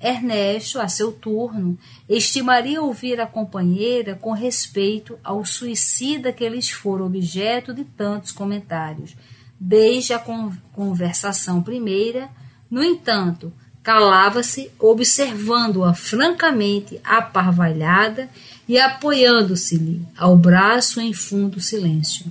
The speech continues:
Na cabeça dele, Fantine, pensamentos contraditórios se embaralhavam,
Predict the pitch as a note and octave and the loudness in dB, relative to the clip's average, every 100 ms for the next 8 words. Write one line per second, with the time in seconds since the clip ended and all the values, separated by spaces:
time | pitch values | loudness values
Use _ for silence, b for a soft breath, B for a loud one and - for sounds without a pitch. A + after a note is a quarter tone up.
0 | - B B B B F#3 F#3 F3+ E3+ F3 | -16 B B B B 0 2 4 6 6
1 | - A#3 A3 G#3+ A#3+ C#4+ D4+ - - G3+ | 4 2 6 6 6 2 -6 -10 -2 0
2 | F#3+ G3+ G3+ A3+ D4 D4 B B - A#3+ | 0 -2 -4 -4 -8 -8 B B 0 2
3 | A#3 A#3+ A3 A3+ D4 D4+ - B3+ A#3 G#3 | 4 2 2 2 0 -2 -4 -4 0 2
4 | G3 F#3 G3+ G#3+ A#3+ C4 B3 - - A#3 | 2 0 4 6 4 2 0 2 2 0
5 | A#3+ A3 G#3+ A3 G3+ E3+ D#3 D3+ D#3+ | 0 2 2 2 2 2 0 -4 -6